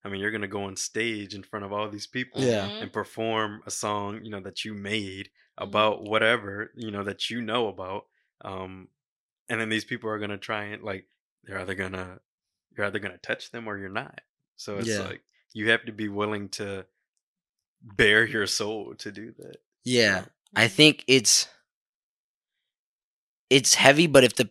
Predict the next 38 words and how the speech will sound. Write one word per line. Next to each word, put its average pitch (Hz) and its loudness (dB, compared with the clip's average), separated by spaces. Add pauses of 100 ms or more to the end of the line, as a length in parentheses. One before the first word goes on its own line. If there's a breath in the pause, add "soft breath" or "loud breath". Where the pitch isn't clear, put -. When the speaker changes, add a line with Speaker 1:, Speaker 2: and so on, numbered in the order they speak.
(100)
Speaker 2:
like, 123 8
your 135 6
desire 131 12
is, 120 6
like, 104 0 (920 soft breath)
big 120 10
enough, 156 8 (400)
like, 113 4 (500)
to 139 0
you, 160 4
there's 143 4 (140)
just 113 4
a 110 2
small 110 2
Speaker 1:
Yeah. 101 -2
Speaker 2:
obstacles. 98 -6 (260)
Like, 120 4
those 139 8
mean 139 4
nothing 135 4
to - 0
what, 113 6 (600 soft breath)
like, 110 6 (240)
what 110 2
you 113 2
want. 98 0 (320)
Speaker 3:
Mm-hmm. - -20
Speaker 2:
Like, 107 8
Speaker 1:
Yeah. 95 -6
Speaker 2:
'cause 120 4
that 135 12
stuff, 151 12
that 123 8
stuff - 6
won't, 110 0
like, 90 -2
stop - -6
you. - -20